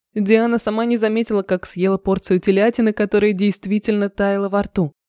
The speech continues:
Пианист развлекал гостей своей игрой на рояле, а приятный полумрак создавал романтическую обстановку.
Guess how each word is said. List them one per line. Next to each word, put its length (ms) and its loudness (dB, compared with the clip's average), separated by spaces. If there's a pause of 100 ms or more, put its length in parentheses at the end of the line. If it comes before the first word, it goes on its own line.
(380)
Пианист 500 2
развлекал 540 4
гостей 360 2
своей 360 0
игрой 320 4
на 120 6
рояле, 520 2 (280)
а 100 -8
приятный 480 0
полумрак 520 4
создавал 520 2
романтическую 800 0
обстановку. 840 -4